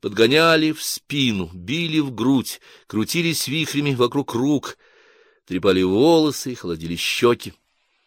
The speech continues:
Все миги жизни взяли их в оборот на стоянке такси,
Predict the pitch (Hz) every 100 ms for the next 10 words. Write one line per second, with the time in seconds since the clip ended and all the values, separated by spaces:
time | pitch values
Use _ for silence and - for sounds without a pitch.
0 | _ _ _ _ _ _ - - 98 101
1 | 131 220 185 190 180 135 160 127 139 120
2 | 95 123 117 113 - 110 101 104 101 -
3 | - _ _ _ - 90 - 90 127 143
4 | 131 123 - - 104 92